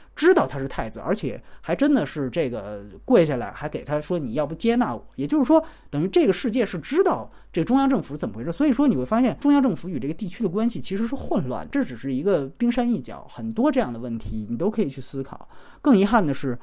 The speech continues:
我觉得他和大字头三部曲啊，甚至是所有的国产动画片的通病都一样，就是独白和旁白太多，而且这些东西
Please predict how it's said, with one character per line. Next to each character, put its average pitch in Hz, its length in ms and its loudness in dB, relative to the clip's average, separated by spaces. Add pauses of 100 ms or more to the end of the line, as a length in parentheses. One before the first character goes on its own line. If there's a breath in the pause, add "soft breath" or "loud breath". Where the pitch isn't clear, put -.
(260 loud breath)
我 - 60 -8
觉 139 60 4
得 190 60 8
他 208 300 6
和 147 200 2
大 185 240 2
字 147 140 -8
头 147 160 0
三 180 180 -2
部 156 80 -2
曲 - 160 -10
啊， 104 120 -8
甚 208 180 -2
至 175 80 -2
是 170 60 -2
所 156 400 0
有 254 100 6
的 107 80 -6
国 123 180 -4
产 220 140 0
动 143 160 -4
画 131 140 -4
片 151 180 -10
的 131 60 -10
通 190 180 -6
病 147 160 -4
都 143 140 -8
一 135 80 -6
样， 151 200 -8 (380 soft breath)
就 233 100 0
是 196 60 4
独 143 280 -4
白 123 220 -4
和 127 260 -4
旁 110 340 -4
白 113 180 -4
太 120 240 -4
多， 123 240 -6
而 147 140 -6
且 123 160 -8
这 202 160 0
些 170 80 0
东 160 160 -4
西 113 200 -6